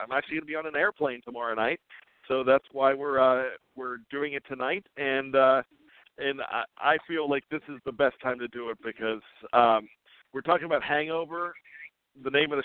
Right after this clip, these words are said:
show, and this is supposed to be The Hangover, but I tell you what, I'm still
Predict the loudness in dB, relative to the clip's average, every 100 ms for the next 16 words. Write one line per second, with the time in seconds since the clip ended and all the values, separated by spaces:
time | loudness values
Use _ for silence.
0 | 2 4 4 2 -8 _ _ _ _ _
1 | _ -2 -2 -2 -8 -12 -2 -2 0 0
2 | 4 6 4 2 -4 -2 2 2 4 0
3 | 2 -2 2 4 2 -2 -8